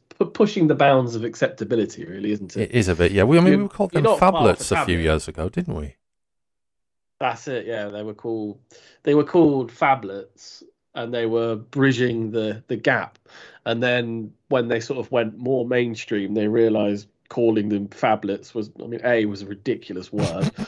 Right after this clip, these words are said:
Speaker 2: <laughs>
Speaker 1: and B, sort of was a bit of a turn off for consumers. Who wants to,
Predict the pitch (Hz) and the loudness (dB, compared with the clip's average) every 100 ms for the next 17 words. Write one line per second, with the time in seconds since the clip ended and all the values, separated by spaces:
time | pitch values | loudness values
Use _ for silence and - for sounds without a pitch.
0 | - 147 - - 113 107 107 110 _ 156 | -6 -8 -4 -2 0 0 -4 -8 _ 2
1 | 135 131 127 123 117 - - 123 135 123 | 6 6 4 0 -4 -6 -2 -2 0 -2
2 | 120 120 117 - 147 135 110 104 135 - | 2 2 0 0 2 2 2 -4 -10 -12
3 | 127 - - 139 104 95 95 131 131 120 | -16 -8 -4 -2 -4 -6 -4 -2 0 -2
4 | - - - 120 110 | -4 -16 -8 -8 -8